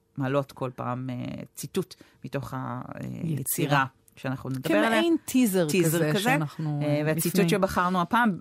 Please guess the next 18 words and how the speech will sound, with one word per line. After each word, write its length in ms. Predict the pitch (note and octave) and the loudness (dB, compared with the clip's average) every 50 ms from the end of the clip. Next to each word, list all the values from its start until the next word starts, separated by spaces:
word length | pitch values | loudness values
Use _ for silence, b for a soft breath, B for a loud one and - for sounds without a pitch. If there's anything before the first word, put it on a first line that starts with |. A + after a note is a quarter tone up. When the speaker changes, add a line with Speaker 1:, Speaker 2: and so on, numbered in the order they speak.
| - | -4
Speaker 1:
ממש 440 | - D3 F3 E3+ F3 F3 F3 - - | -2 -2 0 2 2 0 0 -2 -2
מדבר 420 | F3 E3 D3 C#3+ C#3 D#3+ D#3+ D3+ D3+ | -4 -2 -2 -2 0 0 2 2 2
על 80 | D3 | 2
הדבר 440 | C#3 C3 C#3 C3+ C#3 D3+ D3 C#3+ C#3 | 0 0 -2 -4 -2 -2 0 0 0
הזה, 400 | C#3 C#3 D3 E3 F#3+ G3 G3 F3+ | 0 -2 0 2 4 4 4 4
הוא 80 | E3 D3+ | 2 0
מדבר 320 | C#3+ C#3+ C#3 C#3+ C#3+ C#3+ | -2 -4 -2 -2 0 0
על 80 | C#3+ C#3+ | 0 -2
הבשר 560 | C3+ C3 C#3 - - - - E3 D#3+ D#3 D3 | -2 -2 -4 -4 -2 0 0 0 0 0 -2
שעליו 420 | - - D#3 C#3 C3 C3+ C#3 C3+ D3 | -4 -4 -2 -2 0 0 -2 -2 -4
התענגת. 680 | C#3+ - - - C3 C3+ C#3+ D#3+ F3 F3 D#3+ - - D#3+ D3+ D3 D3 B B B B B B B B B | -6 -8 -8 -8 -6 -2 0 0 0 0 -2 -4 -2 -2 -2 -2 -2 B B B B B B B B B
אז 180 | C#3 C3 D3 | -6 -4 -2
יש 200 | D3+ D3+ - - - _ _ _ - | -2 -2 -2 -4 -12 _ _ _ -6
כל 180 | - E3+ D#3+ | -2 -2 0
מיני 260 | D#3+ E3 D#3 D3+ D3 | 0 0 0 0 0
התייחסויות 480 | C#3+ - D3+ - - - C#3 C3+ C3+ - | -2 -4 -6 -10 -10 -8 -8 -8 -8 -10
לכך 260 | C3 - - C3+ - C#3+ | -12 -14 -14 -14 -12 -10
ב-, 200 | B2 B2 B2 | -8 -8 -6